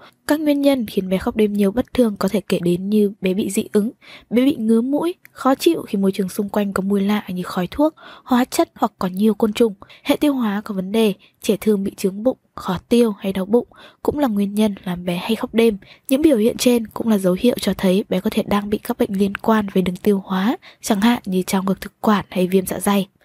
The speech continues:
Tiếp theo là hệ thần kinh nhạy cảm. Trẻ sơ sinh có hệ thần kinh đang ở trong quá trình hoàn thiện,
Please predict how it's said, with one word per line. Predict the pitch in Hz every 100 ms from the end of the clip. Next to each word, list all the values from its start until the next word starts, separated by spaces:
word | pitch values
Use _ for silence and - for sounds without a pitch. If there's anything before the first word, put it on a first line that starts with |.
| _
Tiếp | - 330
theo | 320 311 294
là | 180
hệ | - 202
thần | 190 180
kinh | - 196
nhạy | 196 - -
cảm. | 233 185 _ - _ _
Trẻ | 311
sơ | 277 254
sinh | 277 262
có | 220
hệ | 226
thần | - 220
kinh | 196 - 240 226 202
đang | 208
ở | 180
trong | - 208
quá | 170
trình | - 214
hoàn | 214 220
thiện, | 214 254